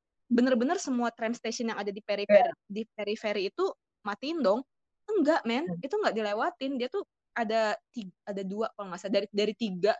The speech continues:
Speaker 1: tuh ada dua ya, yang dia masih buka. Eh, nggak, dari one, two, three, four. Dia ada berapa? Ada empat. Oh ya, ada empat kan tram station di dalam city center itu. Eee, dua tuh masih bisa lolos. Terus yang kayak, I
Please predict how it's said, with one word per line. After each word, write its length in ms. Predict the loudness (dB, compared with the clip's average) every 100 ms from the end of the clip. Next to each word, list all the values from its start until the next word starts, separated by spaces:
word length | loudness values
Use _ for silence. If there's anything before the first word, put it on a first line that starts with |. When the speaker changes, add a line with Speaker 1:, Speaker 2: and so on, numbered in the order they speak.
| -2
Speaker 1:
tuh 140 | -4
ada 120 | -2 -6
dua 580 | -8 -10 -8 -6 -4 -2 -4
ya, 140 | -6 -8 _ _ -8
yang 100 | -4 -4
dia 60 |
masih 200 | -4 -6 -8
buka. 380 | -8 -4 -4 -4 _ _ _ _ _ _ _ -4
Eh, 60 | 2
nggak, 140 | 2 2
dari 160 | -4 -4
one, 120 | -8 -10
two, 80 | -14
three, 160 | -14 -14
four. 260 | -8 -10 -10 _ _ _ _ _ -12
Dia 160 | -10 -10
ada 60 | -14
berapa? 200 | -18 -10 -4
Ada 120 | -4
empat. 440 | -4 -4 0 2 0 -2
Oh 40 | 0
ya, 120 | 0 -2
ada 80 | -4
empat 280 | -6 -8 -6
kan 140 | -6 -4
tram 180 | -6 -8
station 380 | -8 -8 -8 -10
di 60 | -8
dalam 260 | -6 -8 -10
city 220 | -14 -16 -14
center 260 | -12 -12 -12
itu. 380 | -12 -6 -6 -6 _ _ _ -8
Eee, 280 | -2 -2 -2 -6 _ _ _ -6
dua 340 | 0 2 2 0
tuh 100 | -4
masih 160 | -4 -6
bisa 200 | -6 -4
lolos. 680 | -2 0 0 0 -2 -4 -14 _ _ _ _ -14
Terus 80 | -8 -6 -6
yang 60 |
kayak, 220 | -10 -14 -16 _ _ _ -8
I 80 | -8